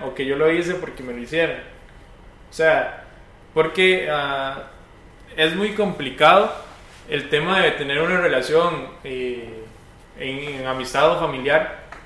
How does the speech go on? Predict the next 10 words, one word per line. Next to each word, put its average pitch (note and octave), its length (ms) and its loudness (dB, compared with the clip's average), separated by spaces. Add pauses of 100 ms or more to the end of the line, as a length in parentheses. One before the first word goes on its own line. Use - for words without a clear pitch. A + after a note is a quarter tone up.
(400)
porque, D#3 1160 2 (300)
cua-, D#3+ 260 0
mala, E3 360 4
pues, D3+ 200 2
una D3 180 -6
relación C#3+ 460 -2
que C#3+ 80 -12
no C3+ 160 -4
haya C#3+ 340 0
sido D3 240 -2